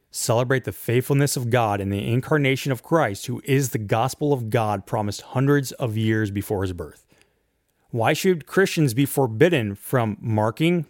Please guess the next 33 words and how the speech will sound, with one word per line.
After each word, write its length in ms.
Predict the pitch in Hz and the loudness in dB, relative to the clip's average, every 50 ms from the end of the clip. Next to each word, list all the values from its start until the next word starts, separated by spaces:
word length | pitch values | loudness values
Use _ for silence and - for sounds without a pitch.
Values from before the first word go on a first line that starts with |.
| _ | _
planning, 420 | - 139 131 120 123 123 123 117 - | -4 -2 0 0 2 0 -2 -4 -6
and 120 | - 110 | -10 -10
celebrating 560 | - - - 143 143 151 156 143 135 120 113 110 | -8 -4 0 2 4 4 4 2 0 0 0 -2
the 100 | 107 104 | -4 -4
culmination 760 | - - 143 143 156 165 156 147 147 170 185 - - 139 120 | -4 0 2 2 2 4 2 2 2 2 2 0 -2 -2 -2
of 100 | 107 104 | -2 0
God's 260 | 113 110 117 135 - | 0 2 2 0 0
promises 440 | - - 135 147 147 131 - 113 104 | -2 -2 0 0 0 0 -2 -8 -6
being 180 | 101 110 104 | -4 -2 -2
realized 340 | 104 107 110 110 110 107 104 | 0 2 2 2 2 0 -2
in 80 | 110 107 | -4 -6
Christ 320 | - - 113 107 101 - | -4 -2 -2 -2 -2 -4
coming 220 | - 120 113 107 101 | -6 -4 -2 -2 -2
to 80 | - | -2
earth? 380 | - 131 131 101 - - - _ _ _ _ _ _ _ _ _ _ _ _ _ _ _ - | -2 -2 -4 -4 -6 -14 -20 _ _ _ _ _ _ _ _ _ _ _ _ _ _ _ -6
Now, 140 | 131 101 92 | -6 -4 -4
surely 400 | - - 139 147 156 156 151 147 | 0 2 4 4 6 4 4 2
the 100 | 127 123 | 0 0
coming 260 | - 127 135 143 139 | -2 0 0 2 2
of 60 | 127 | 0
the 80 | 113 98 | 0 -2
high 380 | - - 127 131 135 135 131 - _ _ _ _ _ _ _ _ _ | -2 -2 0 0 2 0 -2 -4 _ _ _ _ _ _ _ _ _
priest, 560 | - 127 131 139 151 135 - - - - _ | -2 0 2 4 4 2 0 -4 -12 -18 _
prophet, 320 | - 131 123 139 - - 131 | -2 2 2 2 2 0 -2
and 160 | 120 110 - | -4 -4 -2
king, 320 | - 131 131 127 127 117 | 0 2 2 4 2 4
God 220 | 113 117 123 120 113 | 4 4 2 2 -2
the 40 | |
Son 200 | 110 - 143 131 | -2 -2 -2 -2
incarnate, 400 | 127 117 - 117 123 127 131 113 | -2 -2 -2 -2 0 0 -2 -4
anticipated 580 | - 120 - - 165 160 - 151 - 151 151 139 | -4 -8 -2 -2 -2 -2 -2 -2 -2 -2 -2 -2
for 100 | - 135 | -4 -6
centuries, 760 | - - - - - 139 147 135 - 151 147 147 151 143 - | -6 -6 -6 -4 -2 -2 -2 0 0 0 2 2 2 0 -4